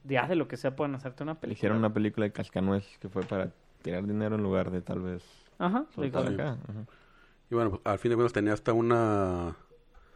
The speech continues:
Speaker 3: un piloto de, para una serie de Hulk.
Speaker 1: Ujú. Serie de televisión de Hulk.
Speaker 3: Sí.
Speaker 1: Sin Lou Ferrigno.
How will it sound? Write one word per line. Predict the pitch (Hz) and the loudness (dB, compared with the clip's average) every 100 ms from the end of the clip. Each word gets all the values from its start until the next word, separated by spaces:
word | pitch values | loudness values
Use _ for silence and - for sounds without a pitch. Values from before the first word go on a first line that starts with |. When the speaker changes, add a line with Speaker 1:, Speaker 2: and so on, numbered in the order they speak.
| - _ - - | -20 _ -20 -4
Speaker 3:
un | 123 135 | -2 0
piloto | 135 117 120 131 117 | 2 4 4 4 4
de, | 101 | 4
para | - - 98 95 | 0 -4 0 0
una | 101 107 | 0 0
serie | - 104 104 | 0 2 2
de | 95 - | 0 0
Hulk. | 101 - - - - - _ _ _ _ _ _ _ _ - | -2 -2 -10 -12 -20 -20 _ _ _ _ _ _ _ _ -14
Speaker 1:
Ujú. | 135 165 240 _ _ _ - 135 | -10 -10 -12 _ _ _ -20 -8
Serie | 139 151 | -4 -4
de | 139 | -4
televisión | 120 117 113 135 139 | -4 -4 -6 -6 -8
de | 135 | -8
Hulk. | 147 - _ - | -14 -16 _ -10
Speaker 3:
Sí. | 92 90 - _ _ _ _ _ _ | -10 -10 -14 _ _ _ _ _ _
Speaker 1:
Sin | - - 156 160 | 0 6 10 10
Lou | 170 | 10
Ferrigno. | 170 147 156 151 | 6 4 2 -2